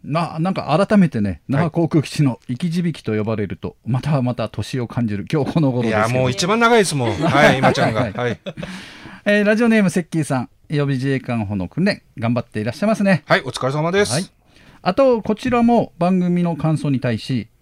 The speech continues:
Speaker 1: 天野司令からメッセージをいただきましたので、ご紹介しましょう。「今ここで働いていることに本当に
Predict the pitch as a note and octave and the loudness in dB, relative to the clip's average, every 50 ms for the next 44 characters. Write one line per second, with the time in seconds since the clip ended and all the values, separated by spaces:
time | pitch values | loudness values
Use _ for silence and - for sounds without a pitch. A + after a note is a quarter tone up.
0 | _ _ _ - C3+ D3+ D3+ C3+ A#2+ - - A2+ A2 G2+ - - F#2+ F2+ - - | _ _ _ 0 2 4 4 4 2 0 -2 -2 -2 -2 -2 -4 -4 -4 -6 -6
1 | - B2 C3 B2 - A3 G3 C3+ B2+ G2 G2+ A#2+ - F3+ G3 G3 - A#3 A3+ G3+ | -4 -4 -4 -2 -2 -2 -2 -2 -4 -6 -6 -6 -4 -2 -2 -2 0 0 -2 -2
2 | D#3 G3 E3 C#3+ D3 F#3+ G3 - - C3 A2+ - - A2 G#2+ - - G#2+ A2 - | -2 -2 -2 -2 0 -2 -2 -4 -4 -6 -6 -6 -4 -6 -6 -4 -4 -6 -4 -4
3 | - B2+ B2+ C3 - G#3+ G3 - _ _ _ _ _ _ _ - - - - _ | -4 -6 -4 0 0 0 0 -2 _ _ _ _ _ _ _ -20 -20 -20 -20 _
4 | _ _ _ _ _ - - G3 A3+ B3+ A#3+ - - - G3+ G3 A3 G#3+ - _ | _ _ _ _ _ -4 0 2 4 4 4 2 -2 -2 0 0 0 0 -2 _
5 | _ _ - - - B2 - D#3 D3 D3 C#3+ C3+ - C#3 B2+ A#2+ A#2 G#2+ - A2 | _ _ -14 -10 -6 -4 -2 0 0 0 0 -2 -2 -2 -2 -2 -2 -2 -4 -4
6 | - G2 G2+ D3 F#3+ - _ - _ _ - F3+ A3 A3+ - A3 G#3 G3+ - | -4 -2 -2 -2 -2 -4 _ -20 _ _ 0 0 0 2 2 0 0 0 0